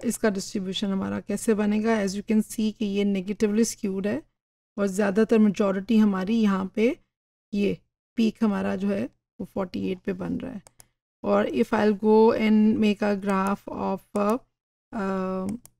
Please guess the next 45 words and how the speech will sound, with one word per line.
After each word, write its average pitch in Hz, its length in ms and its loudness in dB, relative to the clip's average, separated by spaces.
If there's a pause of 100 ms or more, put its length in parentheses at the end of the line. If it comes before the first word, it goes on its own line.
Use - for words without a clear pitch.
(1040)
distribute 233 540 2
scores 233 540 2
which 233 220 0
are 214 220 4
normally 226 420 6
distributed, 214 720 -2 (500)
यानी 214 360 4
सारे 233 460 2
ही 285 520 4
वन 220 300 4
से 254 140 4
टेन 226 280 4
के 247 120 4
दरमियान 220 360 6
में 262 120 8
ही 254 80 6
आ 202 160 2
रहे 202 120 -4
हैं, 285 180 -6 (500)
तो - 60 -4
I 214 160 2
will, 240 360 6
you 233 260 0
know, 220 420 4
select 220 280 2
this 240 240 0
variable, 208 580 0 (580)
send 220 240 4
it, 240 160 4
and 214 220 2
then 202 140 0
I 196 180 -2
will 208 100 0
hit 214 220 0
OK, 190 260 -4 (540)
and 214 60 -2
I'll 202 220 0
see, 208 260 -2
you 202 40 0
see 220 240 -2
कि 240 100 2
हमारा 196 320 2
जो 190 160 -4
graph 185 380 -6
है, 247 180 -2